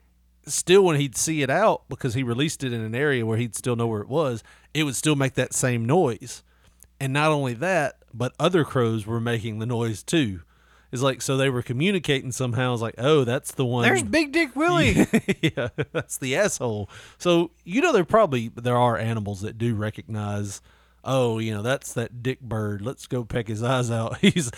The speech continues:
Speaker 1: he's the dumbass that flew into the window earlier." But apparently that's how, like, a lot of birds die. Just flying into windows.
Speaker 2: Yeah.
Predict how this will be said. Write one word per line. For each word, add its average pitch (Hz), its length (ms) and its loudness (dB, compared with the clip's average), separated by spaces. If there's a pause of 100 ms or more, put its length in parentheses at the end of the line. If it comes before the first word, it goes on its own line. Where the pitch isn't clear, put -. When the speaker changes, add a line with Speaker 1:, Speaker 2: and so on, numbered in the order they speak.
(140)
Speaker 1:
he's 226 180 2
the 180 100 4
dumbass 160 440 2
that - 160 -6
flew 139 240 4
into 127 240 4
the 113 100 2
window 131 420 2
earlier." 101 460 -4 (500)
But 143 240 -2
apparently 202 380 -2
that's 117 200 -6
how, 120 100 0
like, 107 160 -6
a 101 40 -10
lot 98 220 -6
of 95 80 -10
birds 92 320 -12
die. 90 280 -8 (460)
Just 113 120 -6
flying 110 320 -4
into 104 160 -6
windows. 104 600 -6
Speaker 2:
Yeah. 123 300 -12